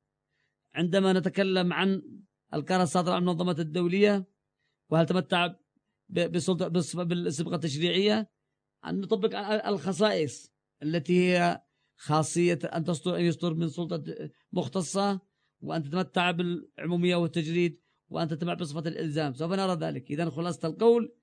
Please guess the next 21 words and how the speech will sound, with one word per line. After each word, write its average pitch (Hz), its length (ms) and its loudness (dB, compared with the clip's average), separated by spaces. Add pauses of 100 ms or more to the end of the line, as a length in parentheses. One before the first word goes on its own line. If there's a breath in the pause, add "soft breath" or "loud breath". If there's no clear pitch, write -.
(140)
فإن 175 300 0
قرارات 180 400 0
المنظمة 180 440 2
الدولية 156 560 -2 (220)
تتمتع 160 520 -2
بالصبغة 170 420 -4
التشريعية 175 720 0
لما 170 360 2
لها 160 300 2
من 156 200 0
سلطة 190 420 -2
تقديرية. 220 760 -2 (200)
يعني - 200 -14
بدون 233 460 -2 (220 soft breath)
سلطة 226 300 2
تقديرية 190 640 2
للمنظمة 165 640 -2
الدولية 170 420 -2
تبقى 202 380 0
ال-، 196 300 -4 (360 soft breath)
المنظمة 196 680 2